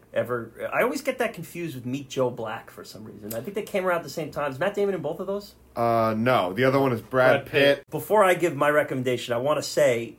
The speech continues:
Speaker 1: is that we've, in a few of our specialty episodes here that you can go back and check out, Roadhouse and Halloween Among Two, we did a lot of praise of the cinematographer Dean Cundy.
Speaker 3: Yes. Oh my God.
Speaker 1: And Grant's favorite, and I did,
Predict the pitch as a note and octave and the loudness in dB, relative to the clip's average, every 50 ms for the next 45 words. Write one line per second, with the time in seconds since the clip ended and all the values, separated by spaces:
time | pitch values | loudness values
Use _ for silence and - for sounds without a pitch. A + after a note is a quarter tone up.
0 | _ _ _ C3+ B2+ A#2+ A#2 A2+ - - B2+ A#2+ A#2 A2 - - - A#2+ B2 B2 | _ _ _ -6 -6 -4 -6 -6 -6 -2 0 0 0 -2 -4 -10 -14 -10 -8 -8
1 | A#2+ A2 - - - _ - D3+ C#3 C3 B2+ - D#3+ D#3+ D3 C3 C#3+ C3 A#2+ - | -8 -8 -12 -18 -20 _ -8 -6 -6 -6 -4 -4 -4 -4 0 2 0 0 0 0
2 | - C#3 A#2+ - A2 - B2 A#2 A2+ - A2+ - - A2+ G#2 - A2+ A2+ A2 A2+ | -2 -2 -2 -4 -6 -6 -4 -4 -4 -6 -8 -10 -8 -8 -8 -8 -8 -10 -8 -8
3 | A#2 A2 A2 A2 A#2+ A2+ G#2+ - - G2+ G#2+ - - G#2+ G2+ - G2+ G#2 - - | -8 -6 -6 -6 -6 -8 -8 -10 -12 -14 -14 -10 -8 -8 -8 -8 -10 -10 -10 -12
4 | - _ _ _ _ _ _ _ _ _ _ - A#2 A2 A2 A2 A2+ A2+ G#2+ G#2+ | -14 _ _ _ _ _ _ _ _ _ _ -4 -2 -2 -2 -2 -4 -4 -4 -4
5 | G#2 - G#2+ G#2+ A#2 A2 A2 A2 A2 A2 G#2+ G#2 G#2+ A2 G#2+ A2 - - A2+ G#2+ | -6 -8 -10 -8 -6 -6 -6 -6 -8 -8 -8 -8 -8 -8 -10 -10 -8 -8 -6 -6
6 | G#2 - - _ _ _ _ _ - C3+ C#3 D3+ D3 E3 E3 D#3+ - - - E3+ | -6 -8 -12 _ _ _ _ _ -8 -6 -4 0 2 2 2 2 2 0 -2 -2
7 | D3+ D3 D3 C#3+ C3+ B2+ - - A#2+ B2 A#2+ A#2+ - C3 B2 A#2 - - D3 C3+ | -2 -2 -2 -4 -6 -8 -6 0 0 0 0 0 -4 -10 -10 -8 -8 -8 -6 -6
8 | A#2+ A2+ A#2 B2+ B2 B2 A#2+ A#2+ A#2 - - A2+ A#2 A2+ A2 - - B2+ A#2+ A#2 | -6 -6 -4 -4 -4 -2 -4 -4 -6 -6 -6 -4 -4 -6 -6 -8 -10 -8 -8 -8
9 | A2+ - D#3 E3 D3 A2+ G#2 - - - - - G2+ A#2+ C#3+ C3+ - - - - | -4 -2 -2 -2 -2 -4 -8 -10 -14 -18 -12 -6 0 0 0 0 0 -4 -8 -12
10 | - - - - - - C3 A#2 B2+ C3+ - A#2 A#2+ B2 B2 - B2+ A#2+ - - | -12 -12 -14 -16 -16 -14 -8 -6 -6 -4 -2 0 0 0 0 -2 -4 -8 -6 -4
11 | C3 B2+ B2+ B2+ B2+ B2 B2 B2 A2 C3+ C#3 C3+ C3+ C3 B2+ - - - - - | -2 0 0 0 0 -2 -4 -6 -2 0 0 0 0 0 -2 -6 -8 -10 -10 -12
12 | - - _ _ _ - C3+ A#2+ A#2 B2 C3+ D#3 - B2 B2 A#2+ A#2+ A#2+ A#2+ C#3+ | -14 -18 _ _ _ -4 -4 -2 -2 -2 -4 -4 -2 -2 -2 -2 -2 -4 -2 -2
13 | C#3 C3 - | -4 -4 -4